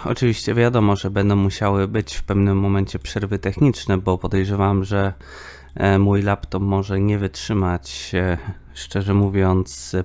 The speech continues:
ponad dziewięćdziesięciu dni. A rocznego live'a, czyli takiego rekordowego, który ktoś kiedyś zrobił, raczej nie pobije.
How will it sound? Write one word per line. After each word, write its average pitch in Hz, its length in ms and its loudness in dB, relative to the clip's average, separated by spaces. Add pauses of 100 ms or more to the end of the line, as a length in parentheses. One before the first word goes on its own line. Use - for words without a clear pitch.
ponad 95 320 0
dziewięćdziesięciu 92 840 -2
dni. 92 320 2 (1600)
A 95 200 6
rocznego 104 600 4
live'a, 98 440 2
czyli 92 540 -2
takiego 92 800 -2 (120)
rekordowego, 98 1040 0
który 87 420 -4
ktoś - 340 -6
kiedyś 90 320 -2
zrobił, 101 560 -2
raczej 95 540 -4 (680)
nie 98 180 4
pobije. 92 640 0